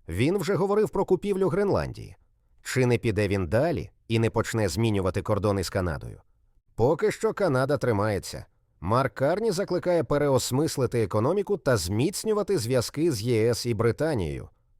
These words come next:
Але при такій залежності від С Ш А протистояти надто довго буде важко. А може, саме це і є справжній план Трампа?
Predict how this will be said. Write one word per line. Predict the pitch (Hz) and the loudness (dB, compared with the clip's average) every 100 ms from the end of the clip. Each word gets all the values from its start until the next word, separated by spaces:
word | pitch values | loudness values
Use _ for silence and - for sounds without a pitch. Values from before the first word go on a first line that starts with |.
| _ | _
Але | - 107 117 | -2 2 2
при | 120 123 | 2 0
такій | 131 - | 0 0
залежності | 110 127 143 117 123 123 | 2 2 2 0 -2 -2
від | 120 117 | -2 -2
С | 123 | -2
Ш | - 123 190 | -2 -2 -2
А | |
протистояти | 165 123 117 - 120 113 117 | 0 0 0 2 2 2 2
надто | 120 - 98 | 0 0 -2
довго | 98 110 113 | 0 0 0
буде | 113 143 | 0 0
важко. | 190 170 - - - _ _ _ _ | 0 -2 -4 -12 -16 _ _ _ _
А | - 107 | -2 2
може, | 135 170 190 | 4 2 2
саме | 175 202 190 | 0 0 0
це | - 202 | 0 2
і | 180 | 2
є | 180 135 | 2 0
справжній | - 147 139 95 123 | 0 0 0 2 0
план | 107 135 110 87 | 0 2 2 0
Трампа? | 160 202 143 64 | -2 -2 -4 -8